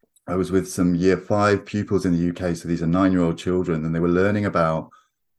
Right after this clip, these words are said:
uh, material properties. So they're learning about different types of material, wood and, and metal and, and,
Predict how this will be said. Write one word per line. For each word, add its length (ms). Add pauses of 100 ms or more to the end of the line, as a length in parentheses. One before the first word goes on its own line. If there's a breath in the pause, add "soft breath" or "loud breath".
(160)
uh, 200
material 480
properties. 800 (560)
So 200
they're 160
learning 340
about 380 (100)
different 360
types 400
of 160 (420)
material, 520
wood 460
and, 240
and 200
metal 520
and, 340
and, 220